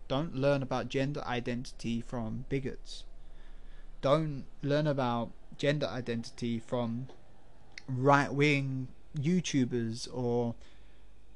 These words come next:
right-wing organizations posing as charities.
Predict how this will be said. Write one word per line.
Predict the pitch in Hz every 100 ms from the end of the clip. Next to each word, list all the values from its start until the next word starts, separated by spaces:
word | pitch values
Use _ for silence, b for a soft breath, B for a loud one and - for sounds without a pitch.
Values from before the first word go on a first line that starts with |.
| - - - - -
right-wing | 143 139 139 135 135 127 131 131 - - - - - - - -
organizations | 156 139 131 127 135 135 131 131 120 117 -
posing | - 139 135 120 117
as | 113 - - -
charities. | - 143 120 78 113 120 -